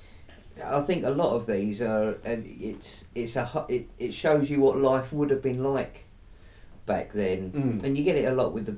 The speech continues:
Speaker 1: books as well. You know, when you, so with M R James, they
Speaker 2: Mm.
Speaker 1: were all short stories, so they weren't a novel so much.
Speaker 2: Mm.
Speaker 1: Um, but because of when they were written, yeah, they do give a lot of insight into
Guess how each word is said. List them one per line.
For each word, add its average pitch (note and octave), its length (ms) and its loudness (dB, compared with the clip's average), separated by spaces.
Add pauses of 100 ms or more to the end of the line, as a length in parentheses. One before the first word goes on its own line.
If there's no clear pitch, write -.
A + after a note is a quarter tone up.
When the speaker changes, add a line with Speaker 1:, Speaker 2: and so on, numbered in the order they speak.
(260)
Speaker 1:
books - 360 0
as G#2 140 0
well. G#2+ 300 2
You G2+ 80 0
know, F#2 140 -2
when G#2+ 140 -2
you, G2+ 200 -2 (680)
so A#2+ 260 2
with C3+ 200 2
M D3 180 2
R B2 140 0
James, A2+ 600 0
they A2+ 160 2
Speaker 2:
Mm. A2+ 80 2
Speaker 1:
were A#2+ 80 2
all A#2 200 2
short A2 340 2
stories, F#2+ 600 2
so - 160 -6
they G2+ 120 2
weren't G#2+ 440 0
a F2+ 100 -6
novel G2 340 -2
so F2+ 140 -14
much. F#2 340 -10 (120)
Speaker 2:
Mm. A#2+ 140 -2 (100)
Speaker 1:
Um, G2+ 280 0 (760)
but - 220 -2
because B2+ 320 4
of A#2 240 0
when B2 200 2
they A2+ 120 2
were G#2+ 120 4
written, G#2 560 -2 (460)
yeah, A#2 160 6
they G#2 140 6
do C#3+ 160 4
give A#2 140 0
a A#2+ 40 2
lot B2 300 2
of A2 140 -4
insight G#2 640 -2
into G#2+ 540 0